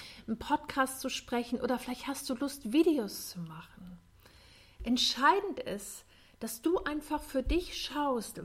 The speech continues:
was passt gut zu dir? Was macht dir am meisten Spaß und womit kannst du am leichtesten deine Kunden für dich interessieren? Ähm, die Frage kann für dich auch sein, die dich unterstützt:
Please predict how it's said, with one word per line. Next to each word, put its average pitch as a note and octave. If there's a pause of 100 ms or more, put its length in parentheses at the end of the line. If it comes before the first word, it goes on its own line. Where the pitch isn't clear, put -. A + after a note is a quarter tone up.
was - (320)
passt -
gut -
zu -
dir? E3+ (260)
Was C4
macht D4+
dir B3+
am A3
meisten D4+
Spaß C4
und G3
womit D#4 (560)
kannst -
du C4+
am A#3+
leichtesten B3+
deine E4
Kunden -
für G#3+
dich F#3+
interessieren? F3 (1400)
Ähm, A#3
die B3
Frage E4
kann D4
für C4+
dich C4
auch B3
sein, B3+
die B3+
dich A#3+
unterstützt: A#3